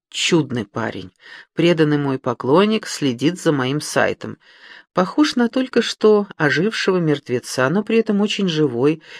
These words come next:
сообразительный мальчик. Между прочим, судя по данным опросов, среди готов гораздо больше получивших аттестат зрелости, чем среди представителей других молодежных группировок.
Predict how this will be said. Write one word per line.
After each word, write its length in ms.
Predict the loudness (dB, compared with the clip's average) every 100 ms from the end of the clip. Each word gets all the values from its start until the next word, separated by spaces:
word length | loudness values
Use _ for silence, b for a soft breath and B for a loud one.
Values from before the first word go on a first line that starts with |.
| B
сообразительный 800 | -2 2 2 2 2 2 2 0
мальчик. 500 | 0 -2 -2 -4 -2
Между 280 | -2 -2
прочим, 400 | 0 2 2 -4 -4
судя 300 | -4 -2 2
по 160 | 2
данным 360 | 4 4 4 0
опросов, 640 | 0 0 -2 -2 -4 -4 B B B B
среди 400 | -4 2 4 4
готов 420 | 2 2 4 4
гораздо 400 | 4 4 4 2
больше 440 | 2 4 2 2 2
получивших 680 | 2 2 2 -2 0 -2 2
аттестат 600 | -2 -2 -6 0 2 2
зрелости, 760 | 4 6 6 4 0 2 2 2 B B B
чем 220 | 2 2
среди 360 | 2 0 2 2
представителей 760 | 2 2 2 2 2 2 2
других 440 | 2 2 2 0 2
молодежных 600 | 6 6 4 2 0 0
группировок. 760 | 0 0 0 0 -4 -12 -20